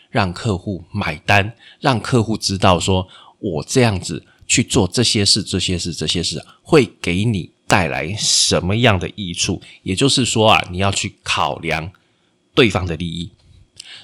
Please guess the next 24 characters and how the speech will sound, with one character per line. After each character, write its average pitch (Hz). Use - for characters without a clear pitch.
然 -
后 139
还 131
有 120
一 117
个， 98
最 117
后 98
一 95
个 87
重 80
点， 65
就 -
是 87
你 85
要 90
找 -
到 76
关 107
键 80
的 80
决 -
策 85
人。 -